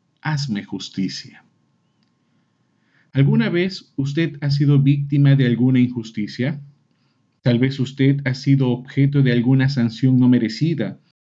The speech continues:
o una papeleta colocada arbitrariamente en su contra, o simplemente sufrió un castigo de parte de su padre o de su madre por algo que usted no hizo. Hay algunos padres que piensan que si le cae a uno, le cae a todos.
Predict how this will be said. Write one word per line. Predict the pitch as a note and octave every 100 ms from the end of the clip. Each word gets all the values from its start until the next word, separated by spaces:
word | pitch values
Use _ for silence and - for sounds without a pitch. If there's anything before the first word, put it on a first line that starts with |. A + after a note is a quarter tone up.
| _ _ -
o | B2+
una | D3+ C#3
papeleta | C#3 C#3 B2 C3+ C#3+ C3+
colocada | C3 B2+ B2 B2+ B2+ B2+
arbitrariamente | A2+ A2+ A#2+ A#2+ A#2 A2+ A#2+ B2+ B2 A2+
en |
su | A2+ G#2+
contra, | - C3 C3+ - - G3 _ _ _ -
o | C#3
simplemente | G3+ G3+ F#3+ E3+ D#3 C#3+
sufrió | C#3+ C#3 C#3 C3+
un | C3+
castigo | A#2 - B2+ B2+ A#2 G#2+
de |
parte | G#2+ A2 A2+ A2
de | F#2+
su | G2+ F2+
padre | A#2 A#2 G#2+ G2
o |
de | F#2+
su | - G2+
madre | A2+ A2+ F#2 - - _ _ _
por | - A#2
algo | A2+ G2+ F#2+
que | F#2+
usted | F2+ F#2 E2+
no | F#2 A#2+
hizo. | C#3 - - - - _ _ _ _ _ _
Hay | A#2 A#2
algunos | A#2 A#2 A2
padres | - B2+ B2+
que | -
piensan | - B2+ C3 C3 - A#2 A2
que | - G#2+
si | -
le | A2
cae | G#2+ A#2+ A#2
a | A#2
uno, | C#3 A2 G2 A2+ _ _
le | G#2+ G2+
cae | F#2 E2+
a | E2+
todos. | A#2+ A2+ F#2+ - -